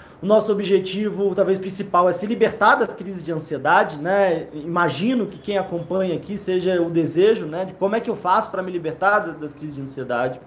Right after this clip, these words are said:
Então, se vocês tiverem aí fácil um papel e uma caneta,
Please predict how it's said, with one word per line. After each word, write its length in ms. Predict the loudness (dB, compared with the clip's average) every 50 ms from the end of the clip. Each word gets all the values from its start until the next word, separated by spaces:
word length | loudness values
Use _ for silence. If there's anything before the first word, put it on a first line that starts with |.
| -20 -20 -20 -20 -20 -20 -20 -20 -20 -20 -20 -20 -20 -20 -14 -10
Então, 520 | -10 0 6 8 8 8 8 6 0 -6 -10 -16 _ _ _ -20 -20 -20 -20 _ -20 -20 -20 -20 -20 _ -20 -20 -20 -20 -20 -20 -20 -20 -20 -20 -20 -20 -20
se 240 | -20 -10 -6 -4 -2
vocês 440 | 0 0 -2 0 -2 -2 -2 -2 -4
tiverem 640 | -6 -8 -4 2 4 4 6 6 4 2 2 0 2
aí 420 | 2 4 4 2 2 -2 -6 -8 -10 -14 -20 -20 -20 -20 -20 -20 -20 -20 -20 -20 -20 -20 -20 -20 -20 -20 -18 -18 -18 -16
fácil 720 | -14 -2 4 6 6 6 6 4 -2 -6 -10 -12 -12 -12 -14 -18 -20 -20 -20 -20 -20 -18 -12
um 140 | -10 -10 -4
papel 560 | 0 2 0 2 2 0 0 2 4 4 4
e 60 | 2
uma 160 | 2 -2 -2
caneta, 720 | -2 -2 -2 -2 -2 -2 -4 -4 -6 -6 -6 -6 -6 -6